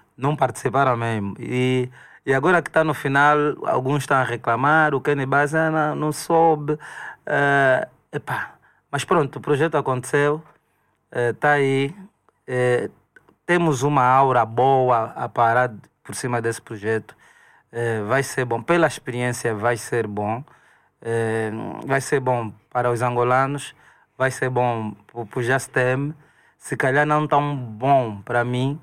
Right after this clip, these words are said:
mas pro Just M e para os outros angolanos vai ser bom.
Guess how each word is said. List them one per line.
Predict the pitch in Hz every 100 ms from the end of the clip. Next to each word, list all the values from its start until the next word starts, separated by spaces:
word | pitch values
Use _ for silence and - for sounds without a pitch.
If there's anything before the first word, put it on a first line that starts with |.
| _ -
mas | 113
pro | - 117
Just | 131 -
M | 135 127
e | 110
para | 117 120 123
os | 117
outros | 131 123
angolanos | 110 110 117 117 120 - - - -
vai | 113 120
ser | - 117
bom. | 110 110 110 101